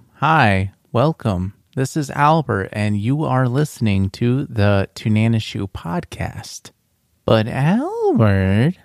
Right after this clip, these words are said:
well, now you don't normally start an episode this way. What's going on? I'm glad you noticed.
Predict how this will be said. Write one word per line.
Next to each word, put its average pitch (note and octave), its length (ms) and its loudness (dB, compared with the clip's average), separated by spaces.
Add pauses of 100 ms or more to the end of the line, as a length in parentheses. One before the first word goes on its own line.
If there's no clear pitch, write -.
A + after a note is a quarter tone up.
(180)
well, A#2+ 480 2 (220)
now G#2 380 2
you C3+ 220 0
don't G2 400 2
normally F#2 580 -2
start E2+ 400 -4
an F2 180 -2
episode E2+ 640 -4
this - 260 -4
way. G#3+ 220 2
What's F2 320 -4
going F2+ 340 0
on? D3 500 0 (640)
I'm G2+ 240 0
glad F#2+ 480 0
you G2 80 2
noticed. A#2+ 520 2